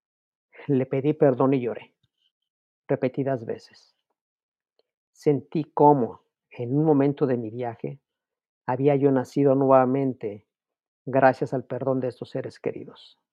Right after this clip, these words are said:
Se me daba la oportunidad de renacer, corregir mi, mi vida y de curarme de mis problemas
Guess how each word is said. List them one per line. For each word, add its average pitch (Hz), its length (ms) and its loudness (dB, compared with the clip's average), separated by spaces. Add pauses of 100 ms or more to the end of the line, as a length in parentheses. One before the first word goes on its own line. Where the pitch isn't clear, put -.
(1800)
Se - 260 -4
me 135 100 0
daba 156 220 4
la 151 100 6
oportunidad 127 880 -2
de 135 180 -6
renacer, 117 680 -8 (1040)
corregir 131 520 -2
mi, 143 280 2
mi 143 160 -2
vida 151 400 0 (720)
y 139 100 -2
de 127 120 -4
curarme 135 500 2
de 117 120 -8
mis - 220 -18
problemas - 600 -10